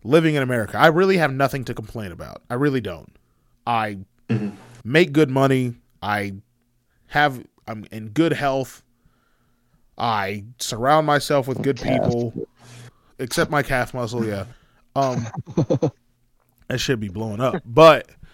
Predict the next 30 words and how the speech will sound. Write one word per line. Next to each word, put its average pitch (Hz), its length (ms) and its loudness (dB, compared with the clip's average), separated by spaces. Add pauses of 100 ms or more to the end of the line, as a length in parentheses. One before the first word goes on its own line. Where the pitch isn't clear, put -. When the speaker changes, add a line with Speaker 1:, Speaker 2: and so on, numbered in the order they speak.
(680)
Speaker 1:
I 160 100 4
really, 220 320 0
in 160 220 -6
all 185 200 -2
honesty, 139 360 -4
I 135 140 -4
have 127 140 -4
nothing 127 320 -2
to 117 120 -12
complain 104 400 -10
about. - 400 -16 (760)
In 165 160 -2
all 220 180 6
honesty, 190 400 4
none 170 260 4
of 202 140 2
us 196 220 -2
on 170 220 0
this 165 260 -2 (100)
call 190 320 4
right 98 180 -2
now 92 200 -8
do. 92 180 -8
Not 143 220 0
even 190 160 -2
you, 185 120 -2
Chris, 127 380 -6 (480)
Tizzy 117 240 -2
Rizzy. 127 380 0 (640)
Speaker 3:
<laughs> 160 1120 2